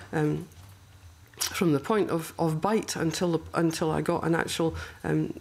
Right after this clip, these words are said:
test result that, that, that, that came out with anything, um, was ten years.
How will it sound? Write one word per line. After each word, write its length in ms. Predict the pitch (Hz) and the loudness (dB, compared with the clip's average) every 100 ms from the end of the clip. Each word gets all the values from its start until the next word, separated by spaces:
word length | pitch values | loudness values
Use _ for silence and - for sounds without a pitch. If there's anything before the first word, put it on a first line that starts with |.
| - - - - - - | -14 -18 -18 -18 -12 -2
test 380 | 175 165 - | 0 0 0
result 560 | 151 147 190 160 - - 170 | 0 2 0 0 -4 -8 -2
that, 260 | 160 160 | -2 0
that, 240 | 160 151 143 | -2 -2 -4
that, 200 | - - | -4 -2
that 160 | 160 | -4
came 180 | - 175 | 0 2
out 140 | 160 | 2
with 100 | - | 2
anything, 520 | 160 226 233 - - 147 - - - | 4 2 2 -2 -2 -4 -12 -14 -2
um, 200 | 160 151 | 0 2
was 160 | 170 - | 0 0
ten 240 | 185 170 | 2 2
years. 580 | 160 175 139 143 - | 4 2 0 -4 -10